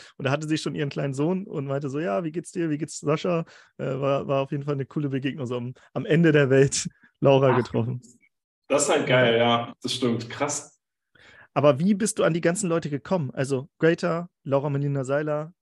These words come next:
Speaker 1: Daniel Dudek, das sind ja, das sind ja auch große Events, die du veranstaltest.
Speaker 2: Ja, tatsächlich. Also es, ähm, war eine spannende Reise.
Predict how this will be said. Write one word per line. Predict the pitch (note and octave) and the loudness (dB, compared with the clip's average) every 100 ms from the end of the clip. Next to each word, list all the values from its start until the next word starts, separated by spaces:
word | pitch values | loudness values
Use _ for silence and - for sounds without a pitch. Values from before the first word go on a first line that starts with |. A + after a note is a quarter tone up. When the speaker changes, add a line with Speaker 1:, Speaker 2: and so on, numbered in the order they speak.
| _ | _
Speaker 1:
Daniel | C3+ D3 C3+ | -4 -2 -2
Dudek, | D3+ D3+ D3+ | -2 -2 -4
das | B2+ | -10
sind | - D3 | -8 -2
ja, | C#3 C3+ _ _ _ | 0 -2 _ _ _
das | - | -12
sind | E3 | -6
ja | E3+ | -4
auch | - - - | -4 -8 -4
große | D#3 A#3 - | -2 -2 -4
Events, | C#3 C3+ C3 | -4 -4 -6
die | C3 | -8
du | B2 | -6
veranstaltest. | C#3+ A#2+ - B2 A2+ A2 - _ _ _ _ _ _ _ _ _ | -4 -6 -4 -4 -4 -10 -18 _ _ _ _ _ _ _ _ _
Speaker 2:
Ja, | A#2+ A#2+ A#2 A#2 A#2+ - | 0 4 2 0 -6 -4
tatsächlich. | B2+ C3+ C3 A#2+ A2+ - - _ | -2 -2 -2 -2 -4 -10 -18 _
Also | - B2+ C#3+ | 0 2 4
es, | C#3 | 2
ähm, | C3 C#3 C#3 C3+ A#2 | 4 6 6 4 2
war | C#3 | 2
eine | F3+ | 2
spannende | - D#3 D3+ C#3 B2+ | 2 2 4 2 2
Reise. | A#2 D#3 E3+ G3+ A#3 | 2 2 2 0 -2